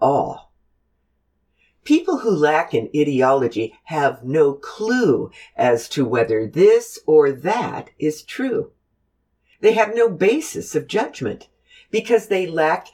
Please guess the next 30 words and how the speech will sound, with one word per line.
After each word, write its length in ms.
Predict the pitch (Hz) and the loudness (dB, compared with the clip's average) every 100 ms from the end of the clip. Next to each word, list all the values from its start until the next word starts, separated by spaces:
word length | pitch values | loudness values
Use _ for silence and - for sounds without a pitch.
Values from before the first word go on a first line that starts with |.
| - - | -14 -4
an 200 | 170 170 | -2 -2
ideological 800 | 180 202 196 175 156 156 151 151 | -2 0 -2 2 0 0 -2 -2
framework 840 | - - 151 170 180 160 110 - _ _ _ | -4 -8 -8 -6 -4 -4 -4 -6 _ _ _
through 180 | - 151 | -2 0
which 240 | 139 - | 0 -2
they 140 | - 120 | -2 -2
can 200 | 147 127 | -2 -2
make 220 | 156 - | -2 -4
sense 460 | - 262 247 - 151 | -10 -8 -8 -8 -10
of 120 | - | -8
the 100 | 131 | -6
world. 500 | 175 240 - - _ _ _ _ _ _ _ _ _ _ _ _ _ _ _ | -2 -2 -4 -14 _ _ _ _ _ _ _ _ _ _ _ _ _ _ _
They 160 | 190 202 | 2 4
are 120 | 190 | 2
just 340 | 156 147 - | 0 -6 -8
fumbling 540 | - - 226 247 254 240 | -10 -2 -2 -2 -4 -2
around 420 | 226 208 214 196 | 0 0 0 0
in 140 | 196 | -2
the 100 | 185 | -2
dark, 420 | - 135 117 - - - _ _ _ _ | -2 -2 -2 -8 -18 -20 _ _ _ _
continually 840 | - 226 - 277 294 262 175 131 127 _ | -4 -2 0 0 0 0 0 0 -2 _
puzzled 640 | - 262 277 139 - - - _ - - | -2 -2 0 -2 -4 -6 -14 _ -20 -2
and 240 | 160 156 - | -2 0 -2
either 380 | 196 156 127 - _ | 0 2 0 -2 _
saddened 800 | - - 123 107 131 185 214 220 - | -18 -6 -2 0 0 -2 0 0 0
or, 320 | 180 165 160 - _ - | 2 2 0 -6 _ -4
just 280 | 185 - | -4 -4
as 180 | 131 123 | -8 -4
likely, 640 | 147 180 190 131 110 110 _ - | -2 -2 -2 -2 -2 -4 _ -8
numb. 600 | 143 160 185 120 101 | -2 0 0 -2 -6